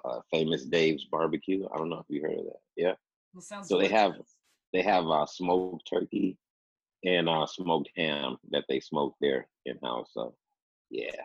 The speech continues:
Speaker 1: I'm gonna
Speaker 2: You're
Speaker 1: do
Speaker 2: doing
Speaker 1: that
Speaker 2: it
Speaker 1: this year.
Speaker 2: right. You're doing it right. That's gonna be a feast.
Speaker 1: Oh, yeah, I already know.
Speaker 2: That's part of it, though. You kinda have to gorge yourself over the holidays. That's just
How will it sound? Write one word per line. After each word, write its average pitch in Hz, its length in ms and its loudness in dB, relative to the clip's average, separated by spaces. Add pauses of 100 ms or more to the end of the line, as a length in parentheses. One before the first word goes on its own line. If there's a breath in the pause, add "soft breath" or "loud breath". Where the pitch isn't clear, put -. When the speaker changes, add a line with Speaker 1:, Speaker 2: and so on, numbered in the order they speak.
(120)
Speaker 1:
I'm - 100 -10
gonna 65 120 -8
Speaker 2:
You're 65 120 -6
Speaker 1:
do - 20 -10
Speaker 2:
doing 60 220 -6
Speaker 1:
that - 20 -8
Speaker 2:
it - 60 -10
Speaker 1:
this 53 180 -12
year. 143 140 -8
Speaker 2:
right. - 120 -18 (380)
You're 175 200 -10
doing 180 300 -8
it 156 140 -8
right. 156 420 -8
That's 180 180 -8
gonna 190 160 -12
be 165 140 -6
a 147 80 -8
feast. - 1000 -10 (340)
Speaker 1:
Oh, 85 120 4
yeah, 60 240 2
I 60 100 -4
already 78 280 2
know. 80 300 -2 (340)
Speaker 2:
That's 247 180 -8
part 233 280 -4
of 180 120 -10
it, 165 120 -10
though. 143 100 -8
You 151 160 -8
kinda 196 280 -8
have 185 220 -8
to 175 80 -14
gorge 160 360 -8
yourself 151 480 -12
over 135 200 -16
the 139 80 -16
holidays. 127 640 -10
That's 165 240 -12
just - 360 -10